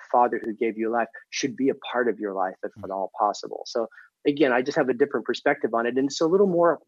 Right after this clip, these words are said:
I'm just gonna say it's a little more inclusive of everybody that gets involved and makes the time and investment. So y-, you can imagine when we all get together and, and company comes over and they kind of meet all of us together at once, they're always kind of confused trying to figure out, "Now, who's married to who and what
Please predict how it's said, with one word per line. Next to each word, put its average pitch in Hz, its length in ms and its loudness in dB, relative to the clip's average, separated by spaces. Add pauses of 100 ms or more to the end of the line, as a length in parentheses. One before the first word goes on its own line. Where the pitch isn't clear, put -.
(560)
I'm 147 100 2
just - 140 -4
gonna 156 140 2
say 147 160 2
it's 139 140 2
a 135 40 0
little 135 200 4
more 135 200 4
inclusive 127 440 -2
of 113 120 0
everybody 120 420 4
that 110 200 0
gets 135 200 2
involved 117 420 2
and 110 120 0
makes 117 220 -2
the 123 80 -4
time 123 320 -2
and 110 100 -2
investment. 107 640 -4
So 113 240 -6 (480)
y-, 139 160 0
you 175 100 2
can 180 140 4
imagine 139 380 4
when 120 100 0
we 120 120 2
all 123 120 2
get 123 160 0
together 120 440 2
and, 107 140 -4
and 107 160 -8
company 120 420 -4
comes 117 180 -4
over 113 260 0
and 107 80 -2
they 107 80 -4
kind 117 160 -6
of 107 60 -4
meet 113 200 -2
all 110 240 2
of 110 80 -2
us 107 200 -2
together 110 400 -2
at 107 100 -2
once, 113 280 -6
they're 110 140 0
always 113 200 0
kind 120 180 -4
of 107 60 -8 (100)
confused 113 480 -6
trying 107 220 -8
to 98 60 -16 (100)
figure 107 240 -2
out, 101 140 2
"Now, 107 120 -6
who's 185 240 0
married 185 320 2
to 123 140 0
who 170 260 2
and 117 100 0
what 151 140 2